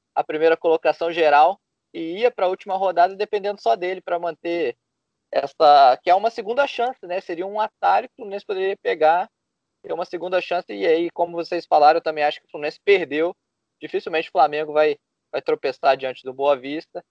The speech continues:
É, agora é concentrar na Taça Rio. E vamos ver, né, Siqueira, boa sorte lá. Vamos ver se o, se o Fluminense, o Odair vai ganhar um reforço, né? Como o Fluminense vai ter um dia a mais agora pra treinar, eu acho que é uma boa,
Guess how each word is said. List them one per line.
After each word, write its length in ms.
É, 220
agora 260
é 40
concentrar 440
na 100
Taça 320
Rio. 320
E 40
vamos 240
ver, 180
né, 100
Siqueira, 340
boa 160
sorte 340
lá. 160
Vamos 220
ver 120
se 160
o, 300
se 60
o 40
Fluminense, 460
o 40
Odair 260
vai 100
ganhar 180
um 40
reforço, 540
né? 100
Como 280
o 60
Fluminense 300
vai 100
ter 100
um 100
dia 140
a 40
mais 220
agora 260
pra 140
treinar, 460
eu 140
acho 160
que 640
é 60
uma 180
boa, 720